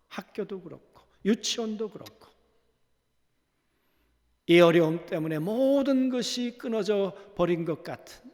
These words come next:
요나 뱃속 같은 것이 오늘 우리의 현실일 수 있습니다. 여러분, 이 요나 뱃속, 그리고 요셉의 웅덩이를 연결시켜 줄 수 있었던 것은 기도예요.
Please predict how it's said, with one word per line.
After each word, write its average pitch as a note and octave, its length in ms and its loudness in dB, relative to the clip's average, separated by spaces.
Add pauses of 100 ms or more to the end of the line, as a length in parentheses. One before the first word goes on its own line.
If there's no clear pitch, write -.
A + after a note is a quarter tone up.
요나 G#3 640 6
뱃속 G3+ 420 -4
같은 F3 400 -8
것이 D3+ 400 -6
오늘 B3 300 4
우리의 A3 680 0
현실일 D#3 880 -4
수 - 180 -10
있습니다. - 600 -14 (1080)
여러분, A#2 560 -8 (240)
이 G3+ 180 2
요나 F#3 300 2
뱃속, E3+ 520 -10 (920)
그리고 A#2+ 600 -8
요셉의 G3 520 -2
웅덩이를 E3+ 640 -6 (280)
연결시켜 D3+ 760 -4
줄 C3+ 140 -10
수 - 160 -10
있었던 C3 520 -10
것은 D3 280 -10 (300)
기도예요. - 520 -16